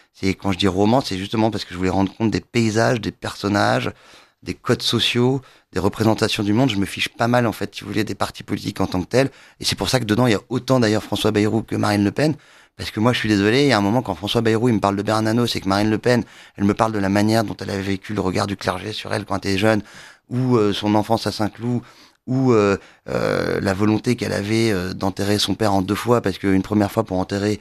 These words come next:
euh, son père et une deuxième fois pour enterrer Le Pen. Tout ça, à la fin, je trouve, participe d'une sociologie commune et je dirais même d'une mythologie commune.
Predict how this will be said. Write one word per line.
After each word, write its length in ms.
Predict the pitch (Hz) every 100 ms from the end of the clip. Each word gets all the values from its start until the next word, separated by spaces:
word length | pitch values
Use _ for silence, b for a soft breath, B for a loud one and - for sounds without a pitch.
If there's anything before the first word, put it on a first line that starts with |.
| B B B -
euh, 380 | 92 90 87 87
son 220 | - 101
père 280 | 123 117 101
et 80 |
une 80 | 95
deuxième 240 | 95 98 95
fois 140 | 107
pour 140 | 95
enterrer 280 | 92 98 95
Le 160 | 98 107
Pen. 260 | 135 156 147 B B B B B _ _ _
Tout 120 | -
ça, 220 | 135 156
à 40 | 139
la 80 | 113
fin, 160 | 135
je 140 | 123 110
trouve, 320 | - 131 120
participe 800 | - - - 117 - 135 131 104
d'une 180 | 104 98
sociologie 640 | - 117 - 120 107 113
commune 320 | 117 127 147
et 80 | 113
je 60 | 95
dirais 180 | 120
même 160 | 120 135
d'une 180 | 101 104
mythologie 600 | 110 120 101 92 82 85
commune. 280 | - 85